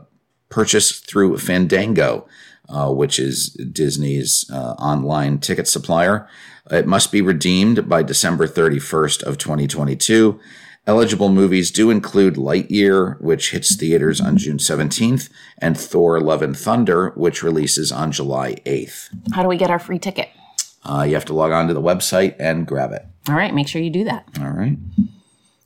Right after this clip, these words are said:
Speaker 2: Those memberships aren't cheap.
Speaker 1: No,
Speaker 2: You
Speaker 1: they're
Speaker 2: gotta,
Speaker 1: not.
Speaker 2: you gotta offset it with your free movie ticket. Disneyland is expected to announce a Tomorrowland overhaul at the D twenty-three Expo.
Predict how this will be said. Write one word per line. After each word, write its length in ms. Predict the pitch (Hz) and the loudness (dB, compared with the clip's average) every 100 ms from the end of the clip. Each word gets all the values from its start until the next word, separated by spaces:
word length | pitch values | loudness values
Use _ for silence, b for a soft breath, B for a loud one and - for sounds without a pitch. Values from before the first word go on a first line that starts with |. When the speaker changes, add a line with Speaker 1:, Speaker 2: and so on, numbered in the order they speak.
| - | 2
Speaker 2:
Those 180 | 185 180 | 4 6
memberships 440 | 185 247 - 156 | 2 2 0 0
aren't 160 | 165 - | 0 0
cheap. 240 | - - 143 B B - | -2 -2 -6 B B -6
Speaker 1:
No, 160 | 156 | -2
Speaker 2:
You 60 | 160 | 0
Speaker 1:
they're 80 | 170 | 2
Speaker 2:
gotta, 140 | 165 | 2
Speaker 1:
not. 120 | - | 0
Speaker 2:
you 60 | 180 | -2
gotta 420 | 180 165 160 - _ | -2 0 0 -4 _
offset 440 | 175 - - 208 | 2 4 2 4
it 120 | 151 - | 2 -2
with 160 | 143 | -4
your 80 | 139 | -4
free 220 | 139 160 | -2 0
movie 220 | 160 170 | 2 0
ticket. 280 | 147 - - - - _ _ _ _ _ _ - B B B - | -2 -6 -10 -18 -20 _ _ _ _ _ _ -12 B B B -6
Disneyland 440 | 226 254 285 269 262 | 2 4 4 4 2
is 100 | 233 | 0
expected 500 | 240 - 220 233 196 | 0 0 0 0 0
to 160 | 240 | 0
announce 420 | 220 214 202 208 - | 2 4 4 2 0
a 80 | 190 | -2
Tomorrowland 640 | 185 190 190 196 196 185 180 | 2 2 4 4 4 2 2
overhaul 640 | 185 233 233 190 143 135 196 | 4 4 4 6 6 6 4
at 120 | 165 | 2
the 60 | - | 0
D 160 | 143 147 | 2 2
twenty-three 440 | 143 139 139 120 | 2 0 0 -2
Expo. 480 | 107 107 90 85 | 0 -2 0 -2